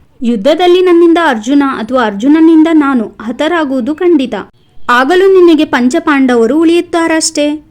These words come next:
ನಿನಗೆ ಇಷ್ಟವಿದ್ದಲ್ಲಿ ಆಶೀರ್ವದಿಸಮ್ಮ. ನಾನಂತೂ ನಿನಗೆ ಭಕ್ತಿಪೂರ್ವಕವಾಗಿ ನಮಸ್ಕರಿಸುವೆ" ಎಂದು ತಾಯಿಯ ಪಾದಗಳ ಸ್ಪರ್ಶ ಮಾಡಿದನು. ಕರ್ಣನನ್ನು ಪಾಂಡವರ ಕಡೆಗೆ ಸೆಳೆಯುವುದು ಕುಂತಿಯಿಂದಲೂ ಆಗಲಿಲ್ಲ. ಆದರೆ ಪಾಂಡವರ ಒಳಿತಿಗಾಗಿ ಕೃಷ್ಣ ಹೇಳಿಕೊಟ್ಟಿದ್ದಂತೆ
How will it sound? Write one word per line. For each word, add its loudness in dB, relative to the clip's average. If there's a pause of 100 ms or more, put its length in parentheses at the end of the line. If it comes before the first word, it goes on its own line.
(140)
ನಿನಗೆ 0
ಇಷ್ಟವಿದ್ದಲ್ಲಿ -4
ಆಶೀರ್ವದಿಸಮ್ಮ. -4 (240)
ನಾನಂತೂ 0
ನಿನಗೆ -2
ಭಕ್ತಿಪೂರ್ವಕವಾಗಿ -4
ನಮಸ್ಕರಿಸುವೆ" -2
ಎಂದು -2
ತಾಯಿಯ -4
ಪಾದಗಳ -4
ಸ್ಪರ್ಶ -4
ಮಾಡಿದನು. -2 (140)
ಕರ್ಣನನ್ನು 2
ಪಾಂಡವರ 0
ಕಡೆಗೆ -2
ಸೆಳೆಯುವುದು -2
ಕುಂತಿಯಿಂದಲೂ 2
ಆಗಲಿಲ್ಲ. -2 (220)
ಆದರೆ 0
ಪಾಂಡವರ 2
ಒಳಿತಿಗಾಗಿ 0
ಕೃಷ್ಣ -4
ಹೇಳಿಕೊಟ್ಟಿದ್ದಂತೆ -2